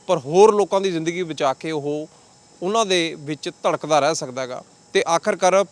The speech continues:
ਪਰਿਵਾਰ ਨੇ ਫੈਸਲਾ ਲੈਣ ਤੋਂ ਬਾਅਦ ਪੀ ਜੀ ਆਈ ਨੇ, ਅ, ਸਲਾਮੀ ਦੇ ਕੇ ਬਾਕਾਇਦਾ ਤੌਰ ਦੇ ਉੱਤੇ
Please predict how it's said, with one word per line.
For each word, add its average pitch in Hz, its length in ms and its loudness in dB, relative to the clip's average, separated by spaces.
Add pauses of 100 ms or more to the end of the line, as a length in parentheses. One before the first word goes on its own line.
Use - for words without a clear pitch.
ਪਰਿਵਾਰ 160 560 0
ਨੇ 180 100 -2
ਫੈਸਲਾ 165 460 -2
ਲੈਣ 156 200 0
ਤੋਂ 156 140 -8
ਬਾਅਦ 143 400 2 (440)
ਪੀ 190 160 0
ਜੀ 196 120 0
ਆਈ 214 140 2
ਨੇ, 180 300 -2 (380)
ਅ, - 20 -6
ਸਲਾਮੀ 151 460 -2
ਦੇ 175 140 -2
ਕੇ 180 120 -6
ਬਾਕਾਇਦਾ 151 440 -2
ਤੌਰ 170 220 -2
ਦੇ 160 80 -6
ਉੱਤੇ 151 260 -10